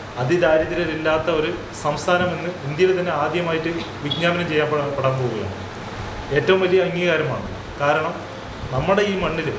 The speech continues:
നമ്മൾക്ക് വിശപ്പെടുക്കുമ്പോൾ നമ്മൾ ഭക്ഷണം നമുക്ക് ലഭിക്കുന്നുണ്ട്. പക്ഷേ ആ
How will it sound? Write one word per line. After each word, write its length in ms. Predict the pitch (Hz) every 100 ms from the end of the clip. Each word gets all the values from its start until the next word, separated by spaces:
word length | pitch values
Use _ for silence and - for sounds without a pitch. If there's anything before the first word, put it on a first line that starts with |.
| - - 135
നമ്മൾക്ക് 420 | 160 190 196 208 208 -
വിശപ്പെടുക്കുമ്പോൾ 680 | 160 - 190 175 175 165 180 - -
നമ്മൾ 180 | 143 175 160
ഭക്ഷണം 320 | 147 - 185 180 -
നമുക്ക് 240 | 147 165 196
ലഭിക്കുന്നുണ്ട്. 440 | 151 143 143 120 101 - -
പക്ഷേ 220 | 143 180 190 - - -
ആ 40 | -